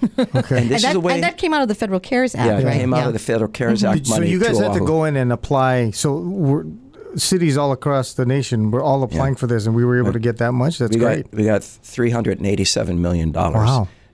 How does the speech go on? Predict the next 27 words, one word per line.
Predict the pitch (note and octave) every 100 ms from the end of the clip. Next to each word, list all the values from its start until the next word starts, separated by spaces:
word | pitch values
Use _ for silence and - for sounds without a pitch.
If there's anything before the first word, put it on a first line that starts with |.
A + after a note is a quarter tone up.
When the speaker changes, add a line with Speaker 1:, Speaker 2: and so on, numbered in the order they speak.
| -
Speaker 2:
Um, | F2+ F2+ -
and | A2
actually, | C3 - F3
it | C#3
was, | G#2+ G2+ -
it | A2 G#2 G#2+
was | G#2 -
not | C3+ C3
so | -
much | A#2 -
applied. | F#2+ - G#2+
It | F#2+
was | G#2+ E2+
given | - D3 C3+
in | G2+
a |
formula | G2 - A#2 A#2+ G2+ F#2+ - - -
to | B2+
Speaker 1:
Oh, | A#2
Speaker 2:
cities | A#2 C3+
Speaker 1:
okay. | A#2+
Speaker 2:
and | G#2+
counties | A#2 A2+ G2+ A2
over | F#2 E2+
half | A#2 F#2 -
a |
million. | F2+ F2+ E2 D#2